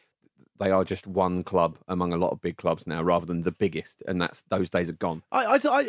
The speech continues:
Speaker 2: I, I do take that point, and I, but I don't know if that's immediately relevant to the situation they're in. Purely, and the reason I say that is purely because the, the way they've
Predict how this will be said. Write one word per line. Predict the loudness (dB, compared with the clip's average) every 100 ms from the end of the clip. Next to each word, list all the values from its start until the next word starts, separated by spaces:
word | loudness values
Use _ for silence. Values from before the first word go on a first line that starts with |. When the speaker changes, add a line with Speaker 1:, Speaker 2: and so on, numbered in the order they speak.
| 0
Speaker 2:
I, | 0 0
I | 2
do | 2
take | 4 2
that | 2 0
point, | -4 -4
and | 0
I, | 0 4
but | 4
I | 6
don't | 6 4
know | 4 4
if | 2
that's | 2 2
immediately | 4 4 4 4 2 4 4 2 -2 _ _ _ _ _ _ _ _ _ _
relevant | 2 6 8 6 4 2
to | -2
the |
situation | 0 0 4 4 4 2
they're | 4
in. | 4
Purely, | 4 2 4
and | 2
the | 4
reason | 4 4
I |
say | 4 4 4
that | 2
is | 0
purely | 2 4
because | 2 2 2 2 -8 -20 _ _ _ _ _
the, | -8
the | 0 2
way | 6 6 6
they've | 6 6 4